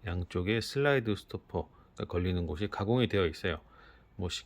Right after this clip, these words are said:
그렇다고 해서 십구 젠 포에 사용을 할 수 없는 건 아닙니다. 네, 그래서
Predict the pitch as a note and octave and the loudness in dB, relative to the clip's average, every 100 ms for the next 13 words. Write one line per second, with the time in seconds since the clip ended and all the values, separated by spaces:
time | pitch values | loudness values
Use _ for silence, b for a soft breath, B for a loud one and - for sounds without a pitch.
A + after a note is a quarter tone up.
0 | - A2+ A2 A#2+ A2 B2 - - C#3+ B2+ | -2 0 2 4 4 2 -2 -6 -4 -2
1 | G#2 G2 F#2+ - A#2+ G#2 C#3 - C3 C3 | 0 0 0 4 6 6 4 0 -2 0
2 | A#2+ B2+ - D#2+ F2 G2+ B2 E2+ E2+ G#2 | 0 -2 -2 0 2 2 2 2 0 -2
3 | F2+ C#2+ B B B B B B B _ | -2 -8 B B B B B B B _
4 | - E2 E2+ - - G2 A#2+ | -16 -12 -12 -14 -10 -4 -4